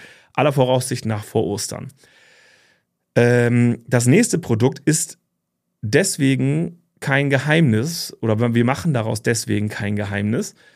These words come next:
weil, ähm, es kein klassisches Standard Leonhard Korn Schnapsprodukt ist. Und zwar, ähm,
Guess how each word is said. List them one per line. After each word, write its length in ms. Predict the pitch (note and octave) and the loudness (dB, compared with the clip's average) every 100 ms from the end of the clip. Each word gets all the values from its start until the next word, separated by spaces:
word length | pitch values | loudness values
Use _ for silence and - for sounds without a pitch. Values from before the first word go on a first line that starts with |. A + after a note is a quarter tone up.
| _ _ | _ _
weil, 640 | G2+ A#2+ C3+ C#3 C#3+ C#3 - | -2 0 4 4 2 0 -4
ähm, 340 | A#2+ B2 B2+ B2 | -2 0 0 -2
es 200 | B2 - | -2 -4
kein 400 | - C3 C3+ C3 | -2 0 0 -2
klassisches 760 | - B2 C3 D3 C3 C3 B2 - | -4 -2 -2 -2 -2 -2 -2 -4
Standard 600 | - G#2+ C#3 C#3 A#2+ A2+ | -4 -4 -2 0 0 0
Leonhard 580 | A#2 C#3+ C3 A#2+ A#2 - | 0 2 0 -2 -4 -8
Korn 540 | - A2+ A#2 A#2 A2+ _ _ _ _ _ _ _ _ _ _ _ | -4 -2 0 -2 -6 _ _ _ _ _ _ _ _ _ _ _
Schnapsprodukt 1160 | - - C3+ C3+ - - _ - G#2+ G#2 - - | -6 -2 -2 -2 -8 -12 _ -2 0 0 -2 -12
ist. 400 | - F2+ - - - | -12 -8 -8 -8 -12
Und 160 | G#2 B2 | -6 -4
zwar, 460 | - C#3 D3+ G#3 - _ _ _ _ _ _ | 0 0 0 -4 -10 _ _ _ _ _ _
ähm, 540 | B2+ C3 C3+ C3 C3+ | 2 4 4 4 2